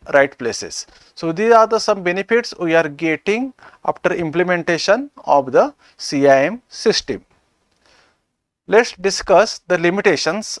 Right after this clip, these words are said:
or the disadvantages. We cannot say it, it, it is a disadvantage. These are the limitations of the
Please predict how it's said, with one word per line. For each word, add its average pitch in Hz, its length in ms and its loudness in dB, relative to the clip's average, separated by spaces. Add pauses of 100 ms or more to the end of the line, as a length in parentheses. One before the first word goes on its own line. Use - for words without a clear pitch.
or 165 180 2
the 160 140 -2
disadvantages. 165 1120 -2 (500)
We 170 120 -6
cannot 202 480 2
say 202 340 0
it, 190 80 -10
it, 180 320 -4
it 170 80 -4
is 180 120 2
a 180 60 2
disadvantage. 151 720 0
These 170 200 -6
are 175 80 4
the 185 120 -2
limitations 180 1000 0
of 165 260 4
the 220 240 -2